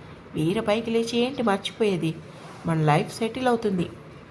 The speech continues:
అంత ఈజీగా ఎలా మర్చిపోతాను?" అన్నాడు సీరియస్గా. విశిష్ట, "అది కాదు, దానికోసమే కదా ఆ సూరజ్ అంకుల్ నన్ను కిడ్నాప్ చేశాడు,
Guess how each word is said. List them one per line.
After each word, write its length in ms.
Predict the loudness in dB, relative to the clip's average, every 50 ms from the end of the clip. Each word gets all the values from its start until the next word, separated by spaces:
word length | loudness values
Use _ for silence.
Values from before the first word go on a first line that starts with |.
| -18 -18 -18 -18 -20 -20 -20 -20 -20 -20 -18 -18 -18 -18 -18 -18 -18 -16 -12 -8 -6 -4
అంత 260 | -2 -2 -2 -2 0 2
ఈజీగా 500 | 4 4 4 2 2 0 0 0 2 2
ఎలా 280 | 2 2 2 2 4
మర్చిపోతాను?" 800 | 4 4 2 0 -2 -6 -8 -4 -4 -2 0 2 2 2 2 2 2
అన్నాడు 340 | 0 0 0 0 0 -2
సీరియస్గా. 640 | -2 -2 -2 0 0 0 -2 -2 -2 -2 -2 -2 -4 -6 -14 -18 -18 -18 -18 -20 -16 -12 -8
విశిష్ట, 460 | -8 -6 -6 -6 -6 -4 -2 -2 -2 -4 -4 -12 -18 -18 -18 -18 -12 -4 0
"అది 220 | 0 0 0 0
కాదు, 520 | -2 -2 0 0 2 2 2 0 0 -2 -4 -6 -10 -18 -20 -20 -18 -8 -2 2
దానికోసమే 640 | 4 4 4 2 0 0 -2 -2 -2 -2 -2 -2
కదా 220 | 2 2 4 6 6
ఆ 40 | 4
సూరజ్ 400 | 4 2 0 0 0 0 0 0
అంకుల్ 260 | 0 0 0 0 0
నన్ను 160 | 0 -2 -2
కిడ్నాప్ 460 | -2 -2 -4 -2 -2 -4 -2 -2 -2
చేశాడు, 400 | -4 -2 -2 -2 -2 -2 -2 -4